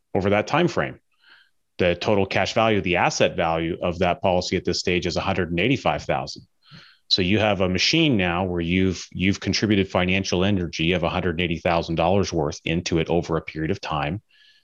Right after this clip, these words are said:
And that machine has more capital than all of what you've contributed in it. And it's growing at a rate far superior to what you're contributing. And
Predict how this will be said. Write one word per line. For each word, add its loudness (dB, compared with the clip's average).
And -2
that 2
machine 0
has -2
more 4
capital 0
than 0
all 2
of -2
what -2
you've -4
contributed 0
in -2
it. -4
And -2
it's -4
growing 2
at 0
a 0
rate 0
far 4
superior 4
to -6
what 0
you're -2
contributing. -4
And 2